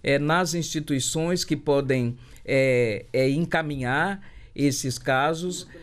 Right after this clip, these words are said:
as pessoas passaram a ter uma consciência muito maior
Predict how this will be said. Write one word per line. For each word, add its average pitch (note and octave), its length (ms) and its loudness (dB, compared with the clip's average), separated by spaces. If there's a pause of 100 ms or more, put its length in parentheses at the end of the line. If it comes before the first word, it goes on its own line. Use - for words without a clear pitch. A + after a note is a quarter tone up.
(120)
as D#3+ 160 -2
pessoas F3 640 2
passaram E3 540 0
a D#3+ 80 0
ter D3+ 260 0
uma D3+ 180 -2
consciência F3 720 0
muito E3+ 300 -4
maior B2 480 2